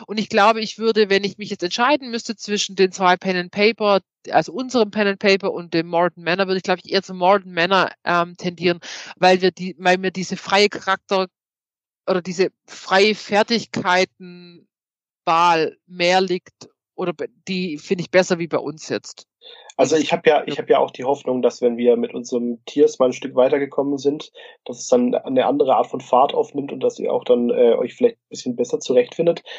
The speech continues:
Speaker 2: Wobei ihr macht das gut. Also ich möchte das jetzt auch nicht schmälern, ihr macht das wirklich gut. Aber ich hab die Hoffnung, dass wir dann auch danach immer wieder noch Pen and Paper spielen. Vielleicht nicht unbedingt das How to Be a Re-, Hero Regelwerk, aber andere Regelwerke, die auch anders und leichter zu spielen sind oder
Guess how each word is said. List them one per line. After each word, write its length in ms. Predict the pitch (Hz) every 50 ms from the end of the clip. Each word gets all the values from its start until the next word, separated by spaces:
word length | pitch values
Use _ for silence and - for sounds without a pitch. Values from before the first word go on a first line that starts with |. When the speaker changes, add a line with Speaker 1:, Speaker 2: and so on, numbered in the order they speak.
| - - -
Speaker 2:
Wobei 160 | 135 127 185
ihr 160 | 135 - 147
macht 260 | 135 127 117 - -
das 140 | 143 127 -
gut. 400 | - 143 143 147 143 - - - _ _
Also 240 | - 131 123 131 131 131
ich 120 | 123 -
möchte 220 | 139 123 131 -
das 80 | 123 -
jetzt 160 | 127 117 -
auch 100 | 123 120 -
nicht 140 | 127 -
schmälern, 300 | - 127 123 123 131 127
ihr 60 | 123 123
macht 200 | 120 113 - -
das 80 | 120
wirklich 260 | 131 135 131 - - -
gut. 160 | 143 139 - - - - - - - -
Aber 200 | - 139 131 147
ich 120 | - - 165
hab 80 | 156 -
die 100 | 160 135
Hoffnung, 320 | 156 160 - 160 156 151
dass 180 | 143 139 - -
wir 80 | 135
dann 160 | 135 131 127
auch 180 | 123 127 127 -
danach 440 | - 143 135 143 131 127 135 - -
immer 200 | - 147 147 143
wieder 160 | 143 139 147
noch 200 | 139 135 131 -
Pen 100 | - 135
and 120 | 127 123
Paper 200 | 135 151 139 139
spielen. 260 | - - - 127 120 117
Vielleicht 220 | - 156 151 -
nicht 160 | - 147 - -
unbedingt 360 | - 160 139 135 131 123 -
das 120 | 120 -
How 120 | - 139 -
to 120 | - 131
Be 200 | 127 - 139 131
a 40 | 127
Re-, 220 | 139 147 - - -
Hero 280 | 170 170 160 156 151
Regelwerk, 540 | 147 156 151 151 147 139 143 147 151 - - _ - - - - - - _
aber 480 | - 135 123 127 131 127 127 123 123 _ _ _ _ _ _
andere 400 | - 135 160 160 151 139 139 - 147
Regelwerke, 520 | 143 135 135 127 127 127 127 127 - 135
die 180 | - - - -
auch 200 | 127 131 131 -
anders 360 | - 135 139 151 147 - -
und 140 | 143 131 127
leichter 300 | 127 131 139 - - 143
zu 120 | - -
spielen 400 | 131 - - - 139 139 143 139
sind 280 | 127 135 139 143 135 -
oder 360 | 131 131 127 127 123 120 -